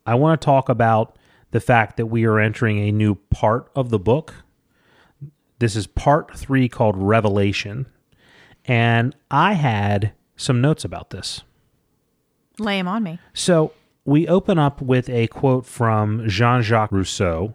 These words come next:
Speaker 1: Hmm. And I've, I figured since I do a podcast about this, I should probably figure out who exactly this is. And I'd heard of the philosopher Rousseau, but I wasn't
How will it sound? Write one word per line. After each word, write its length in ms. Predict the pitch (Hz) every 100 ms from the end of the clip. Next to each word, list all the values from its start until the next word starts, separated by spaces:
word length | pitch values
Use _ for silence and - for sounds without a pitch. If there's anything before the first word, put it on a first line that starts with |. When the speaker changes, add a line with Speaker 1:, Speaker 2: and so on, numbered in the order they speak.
| _
Speaker 1:
Hmm. 100 | 202 175 _ _ _ _ _ _ - - - _ _ _
And 640 | 143 127 127 127 123 123 127 - _ _ -
I've, 360 | 120 123 - _ _ _ _ -
I 80 | 107
figured 520 | 135 113 110 101 95 _ _ _ -
since 420 | - 98 90 -
I 80 | 87
do 180 | 98 95
a 60 |
podcast 640 | - 147 175 - 104 98 -
about 280 | 95 95
this, 200 | 107 107 -
I 120 | 160
should 160 | 175 220
probably 280 | 233 226 165
figure 300 | - 135 135
out 320 | 127 - - -
who 180 | 139 123
exactly 540 | 101 92 95 - 78
this 240 | 80 -
is. 280 | 80 67 - - - - - -
And 80 | 117
I'd 140 | 120 120
heard 260 | 160 170
of 160 | 135 98
the 220 | 101 98
philosopher 520 | - 107 104 - 95 90
Rousseau, 480 | 92 - - 104
but 120 | 92 95
I 80 |
wasn't 400 | 95 104 92 98